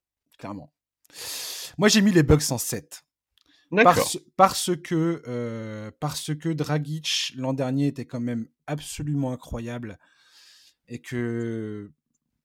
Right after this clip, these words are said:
Speaker 1: bah, sa blessure au, au pied a, a quand même sacrément, euh, enfin, il, ça lui a fait perdre un p-, un, un, ça lui a fait perdre un peu de,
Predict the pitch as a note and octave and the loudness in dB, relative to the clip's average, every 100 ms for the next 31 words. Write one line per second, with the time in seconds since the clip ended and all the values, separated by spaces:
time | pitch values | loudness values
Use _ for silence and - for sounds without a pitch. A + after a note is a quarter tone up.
0 | _ _ _ C3 D3 F3+ D#3+ D#3 - E3+ | _ _ _ -8 0 0 0 -4 -4 -2
1 | E3+ D3 C#3+ D3+ C#3+ - D#3+ D#3+ B2 - | 2 4 4 0 -2 -4 0 2 2 -2
2 | A#2+ - B2+ C3 A#2+ - D#3+ - D3+ D3 | -10 -8 -4 -2 -4 -6 -8 -6 -2 0
3 | D3+ C#3+ A2+ - - - F2+ A#2+ - - | 0 0 -4 -12 -20 -20 -20 -20 -14 -4
4 | D3+ D#3 E3 D#3 E3+ D3+ D3 - C3+ B2 | 0 0 2 2 4 4 2 -2 -6 -8
5 | - _ _ _ _ _ _ _ _ - | -18 _ _ _ _ _ _ _ _ -8
6 | D3 D3+ D3+ D#3 E3+ D#3 D3+ D3+ C#3+ C3 | 0 2 4 2 4 4 4 2 0 -2
7 | A#2+ A2+ | -4 -8